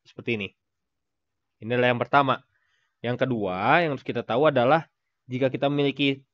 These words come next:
tan seratus delapan puluh dikurangi, sini seratus delapan puluh derajat, dikurangi alfa, maka nilainya itu akan menjadi negatif tan alfa.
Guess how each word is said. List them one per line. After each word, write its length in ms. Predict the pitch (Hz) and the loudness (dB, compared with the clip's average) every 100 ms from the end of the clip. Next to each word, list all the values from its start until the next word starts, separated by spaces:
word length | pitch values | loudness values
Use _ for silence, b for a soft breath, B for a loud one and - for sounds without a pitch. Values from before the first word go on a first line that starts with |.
| _ - 147 | _ -4 2
tan 400 | 170 214 214 - _ _ | 2 2 -6 -16 _ _
seratus 400 | - 151 139 143 | -2 -2 0 0
delapan 400 | 143 135 139 139 | 2 2 2 0
puluh 240 | 143 135 | -2 -2
dikurangi, 640 | 139 131 135 127 123 127 120 - _ _ | -2 -4 -2 2 2 0 -6 -12 _ _
sini 160 | 135 135 | -10 -6
seratus 160 | 131 | -4
delapan 240 | 131 120 120 | -2 -2 -2
puluh 160 | 127 117 | -4 0
derajat, 320 | 120 120 110 - _ _ _ - | 0 2 -2 -6 _ _ _ -8
dikurangi 480 | 127 131 120 123 - | -4 0 0 0 -2
alfa, 480 | 170 185 135 131 - _ _ _ _ _ _ _ _ - | 0 0 0 0 -2 _ _ _ _ _ _ _ _ -8
maka 240 | 113 - 170 | -6 0 2
nilainya 400 | 180 135 117 110 | 2 -2 -2 -2
itu 160 | 156 | -2
akan 160 | 160 139 | -2 -2
menjadi 240 | 113 160 | -4 -4
negatif 560 | 156 110 95 147 147 - _ _ _ _ _ _ | -4 -4 -4 -4 -6 -10 _ _ _ _ _ _
tan 160 | 113 110 | -6 0
alfa. 400 | 143 143 131 | 0 2 0